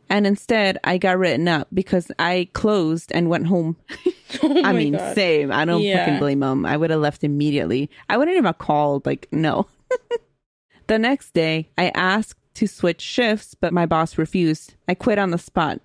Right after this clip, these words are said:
Speaker 1: It's been twelve years. I've never gone back to that cursed store.
Speaker 2: That boss sucks.
Speaker 1: Yeah, I, that boss knows it's haunted. <laughs>
Speaker 2: Yeah.
Speaker 1: That's why he didn't wanna go in.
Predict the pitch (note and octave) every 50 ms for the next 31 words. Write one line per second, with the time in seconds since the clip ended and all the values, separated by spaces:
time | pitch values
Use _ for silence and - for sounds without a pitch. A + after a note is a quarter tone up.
0 | _ - F#3 F3+ - - A#3 A3 A3 - - G3+ G#3 G3 G3 E3 D#3 D3 C#3+ D#3
1 | E3 - - - _ - F#3 F3+ - F#3 F3 F3 F3+ E3+ F#3+ F3 F3+ E3+ E3+ E3
2 | D#3+ D#3 - - - - D3 D3 - - - E3+ E3 - - _ _ _ - -
3 | - - C#3+ C#3 C3+ D3+ D#3+ - _ _ _ _ _ _ _ _ _ - A3 G#3
4 | G3+ A3+ G#3+ G#3 - - A3 G3+ G#3 G3+ - - A3+ G3 F3 - - - - -
5 | - - - _ _ _ _ _ _ _ _ _ _ _ _ _ _ _ _ _
6 | _ _ - E3 F#3 F#3 E3+ D#3 C#3 - - - F#3 G3+ G3+ A3 A#3+ C4 C#4 C4+
7 | G3 - A3 F#3 F3 F#3+ F#3+ E3 - - D#3+ D3+ E3+ - F3 - - F#3+ - -
8 | - A#3+ B3 A#3+ G#3+ - - - - - F#3 F3+ A#3+ - _ _ _ _ _ _
9 | - _ - G#3+ G#3+ G#3 - A3 C4 C4+ G3+ F#3 G3 F#3+ F#3+ F#3 F3+ E3+ F3+ F3
10 | E3+ F3 F3+ F3+ F#3 F#3+